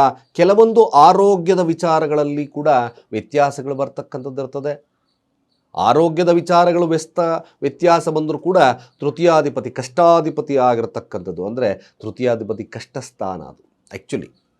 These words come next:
ಏನಾಗ್ತದೆ, ಲಗ್ನದಲ್ಲಿದ್ದಾಗ ಸ್ವಲ್ಪ ಮಟ್ಟಿಗೆ ಫ್ಲಕ್ಚುಯೇಟಿಂಗ್ ಆಗ್ತದೆ, ಸಣ್ಣ ಪುಟ್ಟ ಕಷ್ಟ ನಷ್ಟಗಳನ್ನು ಅನುಭವಿಸ್ತಕ್ಕಂಥದ್ದು ಇರ್ತದೆ. ಆದರೂ ನೋಡಿ, ನಷ್ಟಾಧಿಪತಿ ಶುಕ್ರ ಇದ್ದಾನೆ, ಕೆಲವೊಂದು ಬಾರಿ ಆರೋಗ್ಯದ ವ್ಯತ್ಯಾಸಗಳು ಕಾಣುತ್ತೆ,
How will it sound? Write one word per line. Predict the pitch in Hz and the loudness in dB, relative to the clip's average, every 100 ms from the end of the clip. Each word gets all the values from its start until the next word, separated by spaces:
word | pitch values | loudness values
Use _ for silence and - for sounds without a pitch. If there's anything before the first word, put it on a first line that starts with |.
| _ _ _ _ _ _ _ _ 135 | _ _ _ _ _ _ _ _ 0
ಏನಾಗ್ತದೆ, | 190 190 202 165 135 | 0 2 2 2 2
ಲಗ್ನದಲ್ಲಿದ್ದಾಗ | 127 139 202 208 202 160 170 175 | 0 0 0 2 0 2 2 4
ಸ್ವಲ್ಪ | 180 151 - 202 247 262 - 214 | 2 0 0 0 0 -4 -2 -2
ಮಟ್ಟಿಗೆ | 185 - 160 135 | -2 -6 -4 -4
ಫ್ಲಕ್ಚುಯೇಟಿಂಗ್ | 120 127 127 120 101 92 80 | -4 -10 -8 -8 -8 -8 -12
ಆಗ್ತದೆ, | 78 - - _ _ _ _ - | -16 -20 -20 _ _ _ _ -8
ಸಣ್ಣ | 107 104 | -8 -8
ಪುಟ್ಟ | 98 98 90 _ _ - | -8 -8 -8 _ _ -14
ಕಷ್ಟ | 101 - | -12 -8
ನಷ್ಟಗಳನ್ನು | 113 110 - 104 101 101 | -8 -8 -10 -8 -8 -8
ಅನುಭವಿಸ್ತಕ್ಕಂಥದ್ದು | 95 98 95 - - 90 85 | -10 -10 -12 -18 -14 -14 -12
ಇರ್ತದೆ. | 80 73 - _ _ 80 | -14 -16 -20 _ _ -14
ಆದರೂ | 90 107 127 | -10 -6 -8
ನೋಡಿ, | 123 _ - 98 | -10 _ -10 -8
ನಷ್ಟಾಧಿಪತಿ | 90 92 123 120 113 110 | -8 -8 0 0 0 -12
ಶುಕ್ರ | - 127 127 | -12 -10 -4
ಇದ್ದಾನೆ, | 127 113 117 107 - _ _ - | -4 0 -2 -2 -12 _ _ -6
ಕೆಲವೊಂದು | 113 120 139 135 | -2 -2 -2 -2
ಬಾರಿ | 120 127 147 135 - _ - | 2 4 4 2 -4 _ -4
ಆರೋಗ್ಯದ | 104 135 147 143 135 | 0 4 4 2 0
ವ್ಯತ್ಯಾಸಗಳು | 139 131 127 147 143 143 143 143 | 0 -2 2 6 6 4 0 2
ಕಾಣುತ್ತೆ, | 143 139 135 - 139 107 - | 2 0 -2 0 0 0 -8